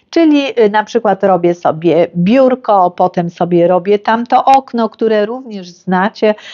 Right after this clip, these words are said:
e, z moich filmów, e, więc robię sobie jeszcze tę dużą strefę, potrafię sobie jeszcze po-, podzielić na mniejsze. I, i to tak jak to w ekonomii, od ogółu do szczegółu, tak?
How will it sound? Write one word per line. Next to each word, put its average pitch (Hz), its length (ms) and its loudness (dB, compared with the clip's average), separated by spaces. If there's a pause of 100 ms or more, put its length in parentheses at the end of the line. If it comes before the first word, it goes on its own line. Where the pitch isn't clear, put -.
(180)
e, 202 260 2
z 196 140 -8
moich 208 400 -2
filmów, 196 520 -2 (240)
e, 202 240 2
więc 269 460 -4
robię 226 460 0
sobie 190 720 -2 (280)
jeszcze 226 600 2
tę 311 420 -2
dużą 220 560 0
strefę, 190 580 0
potrafię 220 640 -2
sobie 214 440 0
jeszcze 220 640 -2
po-, 208 640 -2
podzielić 208 600 -2
na 190 160 0
mniejsze. 170 640 -8 (380)
I, 226 300 2
i 262 120 4
to 320 120 2
tak 240 260 -2
jak 202 180 -4
to 196 140 -2
w 202 80 -2
ekonomii, 262 600 0
od 170 200 0
ogółu 220 440 0
do 180 160 -4
szczegółu, 180 680 0
tak? 214 340 -2